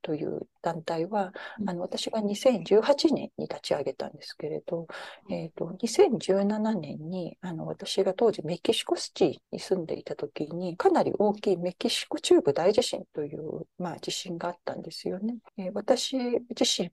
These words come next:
Speaker 1: も、まあ、被災者の一人だ、だったんですが、家は倒壊などはしなかったんですが、あの、
Speaker 2: はい。
Speaker 1: かなりひび割れがあったりだとかして、その後対応に追われて、でも周りにはやっぱり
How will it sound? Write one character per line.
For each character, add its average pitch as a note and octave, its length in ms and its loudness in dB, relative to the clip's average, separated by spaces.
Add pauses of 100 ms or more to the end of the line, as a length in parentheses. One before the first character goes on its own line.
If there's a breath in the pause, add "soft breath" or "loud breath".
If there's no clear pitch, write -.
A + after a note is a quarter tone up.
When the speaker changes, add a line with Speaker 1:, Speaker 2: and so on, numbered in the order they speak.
Speaker 1:
も、 G3+ 300 2
ま F3 80 -8
あ、 - 20 -10
被 F#3 140 0
災 G#3+ 260 2
者 - 140 -4
の C#3 140 -10
一 - 200 2
人 B2+ 120 -2
だ、 - 120 -20 (380 loud breath)
だ D#3 100 -4
っ - 140 -12
た C#3+ 100 -6
ん - 80 -14
で D3 120 -4
す - 160 -12
が、 G3 260 0 (100)
家 E4 220 8
は F3+ 380 4
倒 G#3+ 140 10
壊 G#3 260 4
な G3 120 0
ど - 80 0
は - 60 0
し - 160 0
な F3 80 -8
か D3+ 120 -4
っ - 100 -20
た C3+ 100 -2
ん C#3 80 -12
で - 80 -8
す - 180 -8
が、 E3 380 -2
あ E3 60 -6
の、 D#3+ 100 -8
Speaker 2:
は C4+ 80 4
い。 B3 40 6
Speaker 1:
か B3 60 8
な F#3 160 2
り - 300 -4
ひ - 160 4
び F3 100 10
割 E3 200 8
れ D#3 40 8
が D#3 140 6
あ D#3 60 6
っ - 40 -2 (120)
た - 100 -2
り - 140 -6
だ - 120 -10
と - 120 -10
か - 120 -8
し - 180 -10
て、 F#3+ 180 6
そ F#3 140 -2
の D#3+ 140 -6
後 D3+ 120 2
対 D3+ 260 2
応 D3+ 100 -4 (100)
に D3 80 -14
追 D3+ 60 -10
わ D#3 100 -8
れ - 120 -10 (100)
て、 F3 160 -2 (360 loud breath)
で D4 100 4
も A#3 100 6
周 A3 300 6
り C4+ 140 4
に C4 120 4
は F3+ 280 2
や F3 120 -2
っ - 80 -14
ぱ A#3+ 120 -2
り E3 180 4